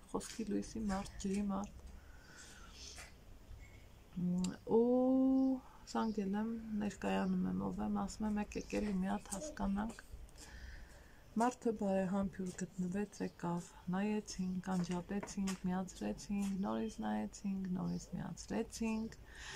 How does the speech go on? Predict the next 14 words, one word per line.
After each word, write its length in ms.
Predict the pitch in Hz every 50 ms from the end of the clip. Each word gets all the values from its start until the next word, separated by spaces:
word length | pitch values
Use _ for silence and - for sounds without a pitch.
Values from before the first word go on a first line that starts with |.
| - - -
մինչև 600 | - 202 196 190 - - 226 240 247 254 247 -
մեր 260 | 208 196 190 185 185
այս 160 | 185 180 - -
օրվա 300 | 196 190 190 175 190 185 175
ծախսն 460 | - - 196 190 - - - - 185
էլ 140 | 180 175 165
հաշվեցինք, 880 | 175 180 175 - - - 208 208 208 - - - 233 233 240 233 - - -
նորից 420 | 196 196 202 214 233 240 240 - 214
էլի 240 | 208 196 185 190
եկավ 400 | 190 196 202 - - 220 226 220
մի 120 | 208 196 202
հատ 200 | 220 233 - -
սարսափելի 1040 | - - - - 202 214 226 - - - - - 175 - - 202 208 208 214 233 226
գումար։ 440 | - - 196 190 185 175 175 170 -